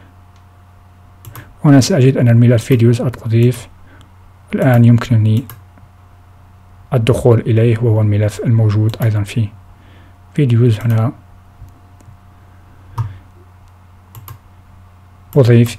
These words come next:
إلى قائمة الملفات المشتركة على Windows إكس بي. إذن أخيرًا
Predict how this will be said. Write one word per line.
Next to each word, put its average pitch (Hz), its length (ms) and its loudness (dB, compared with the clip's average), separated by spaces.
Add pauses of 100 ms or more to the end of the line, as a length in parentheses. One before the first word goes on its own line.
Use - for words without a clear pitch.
إلى 113 300 0 (500)
قائمة 131 360 0 (100)
الملفات 120 540 -2
المشتركة 120 580 -2
على 110 160 0
Windows 110 360 -2
إكس - 220 -8
بي. 135 200 -12 (920)
إذن 135 220 4 (280)
أخيرًا 208 500 6